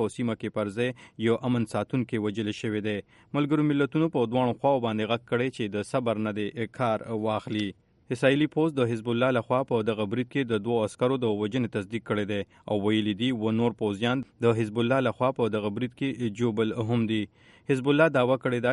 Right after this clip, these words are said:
چې د شورو په ورځ یې د اسرائیل په پوځي قافله د هغه اسرائیلي بمبارۍ په بدل کې حمله کړې، چې پکې د حزب الله شپږ غړي او د ایران یو جرنیل وژل شوی و. د اسرائیل پوځي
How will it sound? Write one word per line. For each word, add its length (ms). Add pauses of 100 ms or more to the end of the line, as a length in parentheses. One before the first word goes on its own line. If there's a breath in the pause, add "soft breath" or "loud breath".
چې 160
د 220
شورو 260 (380 loud breath)
په 80 (100)
ورځ 220 (100)
یې 160
د 140
اسرائیل 400
په 180
پوځي 380 (100)
قافله 500 (420 loud breath)
د 120 (160)
هغه 320 (560 soft breath)
اسرائیلي 560
بمبارۍ 480
په 160
بدل 320
کې 240
حمله 320
کړې، 180 (280 loud breath)
چې 160
پکې 280 (380 soft breath)
د 160
حزب 240
الله 320
شپږ 420
غړي 200 (160)
او 20 (120)
د 200
ایران 320
یو 180
جرنیل 380 (180)
وژل 260 (100)
شوی 240
و. 40 (580 soft breath)
د 180
اسرائیل 360 (320)
پوځي 320